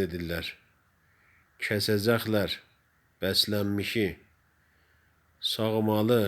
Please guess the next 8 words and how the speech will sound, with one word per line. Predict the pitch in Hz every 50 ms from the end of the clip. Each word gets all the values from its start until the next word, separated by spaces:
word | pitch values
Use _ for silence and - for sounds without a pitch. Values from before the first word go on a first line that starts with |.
| 92 - -
qısırdan, | - 95 - - 113 107 101 104 110 110 107 95 - - - - _ _ _ _ _ _ _ _ _ _ _ _ - -
qısırı | 104 104 - - - 110 104 113 117 107 87 98
gəbədən | 107 104 101 107 104 104 98 113 117 113 110 107
ayıracaqlar. | 104 107 104 110 107 101 117 113 - 101 95 85 82 - - _ _ _ _ _ _ _ _ _ _ _ _ _ _ _ _ _ _ _ _ _ _ _ _ _ -
Diqqətli | - 95 90 - - 110 110 110 110 - - 127
olun | 104 107 113 117 113 113 107 104
ey | 104 110 113 113
millət. | 113 117 120 120 120 120 113 104 - - - -